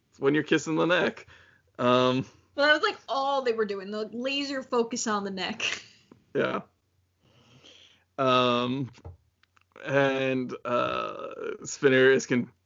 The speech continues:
Speaker 1: digging himself deeper with his virginal lie to the point he blasphemes, basically,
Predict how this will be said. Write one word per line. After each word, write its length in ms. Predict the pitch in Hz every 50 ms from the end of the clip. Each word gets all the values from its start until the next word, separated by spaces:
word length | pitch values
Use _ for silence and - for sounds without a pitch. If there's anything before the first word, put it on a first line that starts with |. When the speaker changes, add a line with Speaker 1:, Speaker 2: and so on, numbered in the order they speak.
| _ -
Speaker 1:
digging 280 | 175 185 202 190 180
himself 380 | 185 170 - 165 147 139 123 113
deeper 340 | 127 131 117 - 135 131 302
with 180 | 196 127 -
his 280 | 147 117 113 117 110 110
virginal 500 | 104 113 120 123 123 113 110 123 117 117
lie 360 | 113 113 113 117 120 123 120
to 120 | 120 147
the 80 | 131 127
point 300 | - 226 285 320 - -
he 160 | 135 - 262
blasphemes, 960 | 180 - - 123 120 127 143 156 - - - 262 262 254 254 233 - - - _
basically, 720 | - 202 226 - - 285 240 - 254 247 247 254 262 294